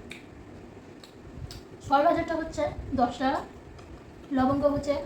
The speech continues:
আট টাকা, পান শাক হচ্ছে বারো টাকা, আর তন্দুরি রুটি হচ্ছে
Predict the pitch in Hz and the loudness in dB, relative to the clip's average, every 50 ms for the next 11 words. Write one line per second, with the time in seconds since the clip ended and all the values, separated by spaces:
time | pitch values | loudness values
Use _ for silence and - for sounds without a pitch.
0 | - - - 233 - - 247 240 247 285 311 - - - - - - - - - | -8 -8 -6 -4 -2 0 0 0 0 -2 -4 -4 -8 -12 -14 -14 -16 -12 0 4
1 | 262 262 285 302 - 320 294 285 285 277 - - 294 269 269 - - - - - | 6 6 6 6 4 4 4 4 4 2 0 0 -2 -2 -2 -2 -8 -12 -10 -6
2 | 233 226 233 240 240 254 254 320 392 392 - - - - - - - - - - | -4 -2 0 0 0 -2 -2 -2 -4 -6 -8 -12 -16 -18 -18 -18 -18 -18 -18 -18
3 | - - - - - - - 247 240 233 226 214 208 - - - - - - - | -18 -18 -18 -18 -14 -6 -2 0 0 0 -2 -4 -8 -12 -16 -18 -18 -16 -14 -12
4 | - - - - - - - - - - - - - - - - 277 269 269 285 | -12 -10 -12 -12 -14 -14 -14 -14 -12 -12 -12 -14 -14 -10 -4 0 2 4 4 4
5 | 294 294 277 247 247 285 262 269 269 - - | 4 2 2 0 0 0 0 0 -2 -4 -4